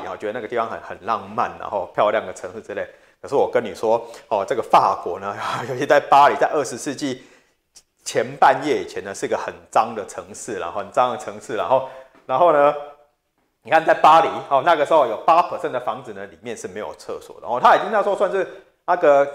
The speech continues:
工业国家了，哦，先进工业国家，你当然不能跟那个时候一九五零年代以前，你去跟那个中国，哦，还是在低度开发的那个阶段去跟它比。可是那时候法国已经是工业化国家了，结果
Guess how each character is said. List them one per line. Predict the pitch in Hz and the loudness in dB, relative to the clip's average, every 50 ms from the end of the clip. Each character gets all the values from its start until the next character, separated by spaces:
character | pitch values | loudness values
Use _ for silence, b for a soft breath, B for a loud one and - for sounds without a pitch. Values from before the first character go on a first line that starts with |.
| - | -2
工 | - 170 165 170 175 | 0 2 2 2 4
业 | 170 147 - | 2 2 2
国 | - 127 113 127 131 | 2 0 -2 0 2
家 | - 143 131 139 139 | 4 6 6 6 6
了， | 117 101 98 | 4 0 -2
哦， | 98 98 95 | -4 -6 -6
先 | - 147 | -6 -10
进 | 147 143 131 | -10 -8 -8
工 | 147 | -6
业 | 143 135 | -6 -2
国 | - - | 0 -2
家， | 131 | 0
你 | 113 104 | 2 2
当 | 165 | 0
然 | 156 - | 0 0
不 | 170 151 | -2 -8
能 | 135 131 | -6 -4
跟 | 151 147 156 160 | -4 -4 -2 -2
那 | 156 135 | -4 -2
个 | 127 117 | -4 -4
时 | - - | -2 0
候 | 139 139 127 | 2 2 2
一 | 147 | 0
九 | 139 143 123 | -2 -2 -2
五 | 113 | -2
零 | 95 98 | -4 -8
年 | 104 101 110 | -10 -4 2
代 | 156 139 123 - B B B B B | 4 4 4 4 B B B B B
以 | 101 90 | -20 -18
前， | - - 107 101 101 | -12 -8 -8 -8 -10
你 | 98 | -10
去 | 92 139 139 | -12 -10 -4
跟 | - 143 131 139 | -2 0 0 0
那 | 135 | 0
个 | 131 113 - - | -2 -4 -2 0
中 | - 131 127 135 131 | 0 0 0 -2 -6
国， | - 95 82 - 107 | -8 -6 -6 -4 -2
哦， | 107 101 | -2 -2
还 | 90 98 104 | -2 -2 -4
是 | - 131 | -4 -2
在 | 143 135 120 | 0 0 0
低 | - 117 113 | -2 -4 -12
度 | 127 120 | -12 -10
开 | - - 110 | -6 -4 -2
发 | 110 117 110 110 | 2 2 2 2
的 | 107 92 90 | 2 0 -6
那 | 107 | -8
个 | 101 95 | -12 -14
阶 | - - 98 | -14 -12 -8
段 | 107 104 92 | -8 -8 -10
去 | - - - | -12 -10 -4
跟 | 139 123 | -4 -2
它 | 120 117 120 - - | -2 -2 -4 -6 -8
比。 | - - _ - | -18 -20 _ -10
可 | 110 139 | -8 -6
是 | 196 | -2
那 | 226 240 226 | 0 2 2
时 | 226 | 4
候 | 220 208 - B B B B B B B B B | 4 2 2 B B B B B B B B B
法 | - 254 214 175 | 2 4 4 4
国 | 156 135 131 120 | 4 2 0 0
已 | 120 | -2
经 | 175 180 | -2 -6
是 | 196 185 | -6 -4
工 | - 185 175 185 | 0 0 0 2
业 | 180 170 | 2 4
化 | 147 185 170 151 | 6 6 6 6
国 | 131 - 123 123 131 | 4 2 0 0 0
家 | 131 - 160 147 151 | 2 4 6 6 6
了， | 147 139 - - | 6 4 2 0
结 | 151 | 2
果 | 165 131 - | 2 2 0